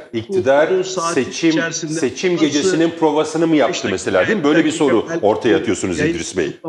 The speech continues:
Speaker 2: olabilir. Ama sonrasında yaklaşık altı yedi saat süren bu, e, yasaklamanın bir nevi, e,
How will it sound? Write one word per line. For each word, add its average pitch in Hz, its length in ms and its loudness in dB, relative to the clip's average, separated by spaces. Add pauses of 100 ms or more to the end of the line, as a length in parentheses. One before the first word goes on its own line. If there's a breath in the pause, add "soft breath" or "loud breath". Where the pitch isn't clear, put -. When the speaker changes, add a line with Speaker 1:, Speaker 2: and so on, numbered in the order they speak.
(140)
Speaker 2:
olabilir. 156 500 -4 (500 soft breath)
Ama 160 260 -2
sonrasında 170 1000 -4
yaklaşık 151 520 -6
altı 151 340 -6
yedi 165 220 -4
saat 165 400 -8
süren 165 420 -4 (360 loud breath)
bu, 143 580 -4
e, 135 280 -4
yasaklamanın 170 920 -4 (320 loud breath)
bir 180 320 -4
nevi, 170 280 -2
e, 156 340 -10